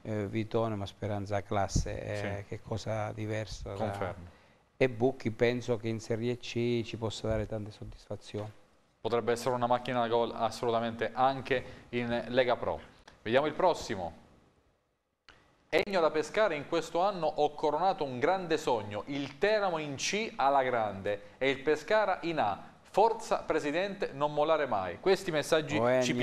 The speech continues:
Speaker 2: piacciono.
Speaker 1: grande, ti ringrazio di cuore perché,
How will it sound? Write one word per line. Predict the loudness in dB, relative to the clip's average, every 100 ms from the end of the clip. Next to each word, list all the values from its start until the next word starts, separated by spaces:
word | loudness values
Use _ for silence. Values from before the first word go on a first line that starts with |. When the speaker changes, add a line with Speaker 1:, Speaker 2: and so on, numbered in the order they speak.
| 4
Speaker 2:
piacciono. | 4 4
Speaker 1:
grande, | 4 4 2 -2 0 0 0 -6 -14 -20 _
ti | -4
ringrazio | -2 -2 2 0 0 -4
di | -4 -2
cuore | 2 4 4 0
perché, | -4 -4 -2 0 0